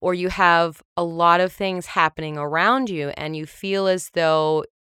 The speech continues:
there is no end to it. There's no light at the end of the tunnel. The second thing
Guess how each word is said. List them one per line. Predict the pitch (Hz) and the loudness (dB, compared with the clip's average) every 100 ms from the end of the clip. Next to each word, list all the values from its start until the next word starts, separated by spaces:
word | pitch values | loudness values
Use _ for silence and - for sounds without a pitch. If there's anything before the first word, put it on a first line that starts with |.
| _ | _
there | 160 170 170 | -4 2 2
is | 175 165 | 2 0
no | 160 147 - | -4 -4 -4
end | 170 151 135 127 _ _ - | -4 -4 -8 -14 _ _ -14
to | - 143 | -6 -6
it. | 127 - - | -6 -12 -14
There's | 147 151 147 | -8 -6 -6
no | 160 156 151 | -6 -4 -2
light | 147 151 139 | 0 -2 -2
at | - 143 | -6 -10
the | 147 | -8
end | 143 139 | -6 -6
of | 135 | -10
the | |
tunnel. | 135 - 190 170 139 - _ _ _ _ _ _ _ _ _ _ | -10 -2 -2 -2 -8 -18 _ _ _ _ _ _ _ _ _ _
The | 208 | -6
second | - 247 269 277 | 4 4 4 0
thing | - 185 175 170 185 202 | 2 0 2 -2 -4 -6